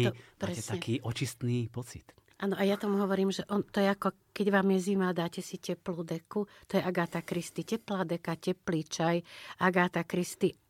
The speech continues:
Speaker 1: a všetko na tom Božom svete boli o odtieň menej.
Speaker 2: Hm.
Speaker 1: Ona je liek.
Speaker 2: Liek. Vy ste aká čitateľka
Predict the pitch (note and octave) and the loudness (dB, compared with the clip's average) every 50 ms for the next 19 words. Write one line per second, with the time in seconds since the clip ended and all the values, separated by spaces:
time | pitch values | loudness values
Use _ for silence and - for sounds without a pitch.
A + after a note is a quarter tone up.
0 | _ _ - - - - - - - - - - - A#3+ B3 - - - - A3+ | _ _ -8 -6 -6 -6 -4 -4 -2 0 2 4 6 6 4 4 0 0 4 6
1 | G3+ F#3+ F#3 F#3+ F#3+ - G#3 F#3+ F3 E3+ E3 F3+ F#3 F#3+ G3+ F#3 F#3 F3+ - - | 8 8 8 6 6 6 8 8 8 8 8 6 4 6 8 8 6 6 4 2
2 | - E3 E3+ - F3 F3 - - - - - - - - F3 D#3+ E3+ F3+ F3+ F#3+ | 0 0 0 0 -2 -4 -4 -8 -16 -14 -16 -12 -8 -8 0 6 8 8 10 10
3 | F#3 F3 - - - E3+ - F3 E3+ - - - F3+ D#3+ E3 D#3 E3+ D3+ D3+ D3 | 8 6 6 4 -2 -2 -2 -2 -4 -4 -6 -4 -2 -2 -2 0 0 0 0 0
4 | D3+ D#3 D3+ D3 A#2+ G#2 G2 G2 - _ _ - - - - - G#3+ G#3 A#3 A#3 | 0 0 -2 -2 -2 -2 -4 -6 -12 _ _ -20 -16 -4 2 6 8 10 10 10
5 | A3+ A3 G3+ F3+ D#3 D3+ C#3 - _ - - - - - - G#2 G2 G2 F2+ F#2+ | 8 8 6 6 4 2 0 -2 _ -14 -16 -16 -16 -16 -12 -8 -6 -6 -6 -6
6 | - - - - - - - - - - _ - - G2 A2+ C3 - - C#3 - | -8 -14 -20 -18 -16 -14 -14 -14 -16 -18 _ -14 -6 -2 -2 0 0 0 -2 -2
7 | F#3 - - C#3+ - A#2 - - G2+ - - A2 G#2+ G#2 G#2 - - G#2+ G#2 G2+ | 0 0 0 0 0 0 0 -2 -2 -2 0 0 0 0 -2 -2 0 0 2 2
8 | G2+ G2 F#2+ E2 | 2 0 -2 -4